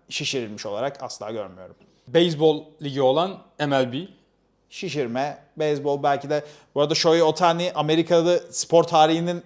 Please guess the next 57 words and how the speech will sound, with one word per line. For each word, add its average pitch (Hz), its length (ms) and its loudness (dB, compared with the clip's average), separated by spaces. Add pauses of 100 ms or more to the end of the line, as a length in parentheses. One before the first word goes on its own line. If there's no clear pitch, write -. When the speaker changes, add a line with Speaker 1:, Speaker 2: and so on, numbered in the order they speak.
Speaker 1:
en 160 260 0
büyük 143 200 -2
kontratını 143 540 -2
aldı 117 280 -2
beyzbol 107 360 -8
üzerinden. 107 460 -10
Speaker 2:
Amerika'da 143 420 -4
gerçekten 131 460 0
en 113 120 -10
ünlülerden 107 500 -10
biri 101 140 -16
bu. 101 40 -20 (180)
Speaker 1:
Aynen. 135 580 -6
E, 147 160 -6
Japonya'da 180 440 0
çok 123 200 -10
ünlü 104 180 -14
bu 127 60 2
arada - 100 2
Speaker 2:
Japonya'da 135 380 0
Speaker 1:
bu 107 40 -6
Speaker 2:
da 104 40 -6
Speaker 1:
şey. 104 100 -6
Speaker 2:
aslında 117 180 -8
Speaker 1:
Japonya'da 139 320 -4
da 139 40 -6
Speaker 2:
yok. 120 80 -6
Speaker 1:
çok 107 180 -16
popüler 170 380 -12 (120)
ama, 208 380 -8 (420)
e, 156 380 -2
ben 190 180 0
M 180 140 -4
L 165 200 2
B'nin 156 220 -2
popülaritesinin 143 760 -6
biraz 139 240 -2
şişirme 135 400 -8
olduğunu 107 340 -8
düşünüyorum. 117 540 -10
Spor - 480 -4
takip 156 520 -4
değeri 131 320 -4
ve 123 100 -8
heyecan 135 440 -4
değeri 110 220 -6
olarak 123 480 -6
N 139 200 -8
F 135 120 -10
L, 135 280 -4
N 135 100 -10
B 139 160 -2
A 131 60 -8
kadar 127 300 -6
üst 127 120 -12
seviyede 104 360 -12
görmüyorum. 98 460 -18